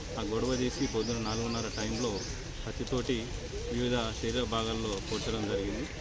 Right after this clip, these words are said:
తీవ్ర రక్తస్రావంతో ఆమె అండర్గోయింగ్ ట్రీట్మెంట్ పదిన్నర సమయంలో సిటిజన్ హాస్పిటల్లో చనిపోవడం జరిగింది. మేము ఈ అటెంప్ట్ మర్డర్ కేసుని మర్డర్ కేసుకి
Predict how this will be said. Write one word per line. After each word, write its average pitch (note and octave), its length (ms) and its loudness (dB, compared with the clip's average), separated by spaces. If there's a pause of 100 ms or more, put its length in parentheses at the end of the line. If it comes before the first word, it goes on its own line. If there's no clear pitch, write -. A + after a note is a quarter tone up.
(260)
తీవ్ర B2+ 240 2
రక్తస్రావంతో A#2 720 -2
ఆమె A#2+ 340 0 (380)
అండర్గోయింగ్ B2+ 460 2
ట్రీట్మెంట్ A#2 840 0
పదిన్నర A#2+ 360 0
సమయంలో A2+ 580 0 (920)
సిటిజన్ B2+ 320 2
హాస్పిటల్లో A#2+ 560 0
చనిపోవడం A2 800 -2
జరిగింది. G#2 400 -2 (520)
మేము A#2+ 560 2
ఈ A2 40 0
అటెంప్ట్ A#2+ 300 0
మర్డర్ A#2+ 240 2
కేసుని A#2 480 -2
మర్డర్ A2 260 0
కేసుకి A#2 600 -2